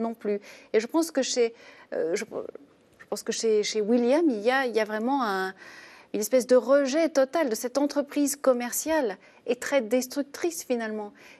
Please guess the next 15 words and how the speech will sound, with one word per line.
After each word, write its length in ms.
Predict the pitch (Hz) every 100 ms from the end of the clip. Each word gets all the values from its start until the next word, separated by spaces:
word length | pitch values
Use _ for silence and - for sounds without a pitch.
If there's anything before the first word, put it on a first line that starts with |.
| _
qui 120 | 262
a 60 | 254
été 200 | 254 254
lancée 440 | 262 262 - 294
par 280 | 285 240 -
son 220 | - 226
frère 380 | - 254 254 233 214
et, 240 | 226 196
et 40 | 214
son 180 | - 214
épouse 300 | 214 359 311
depuis, 440 | 208 - 311 269 - - _
depuis 220 | - 277 285
plusieurs 440 | 285 240 226 202
années. 240 | 233 208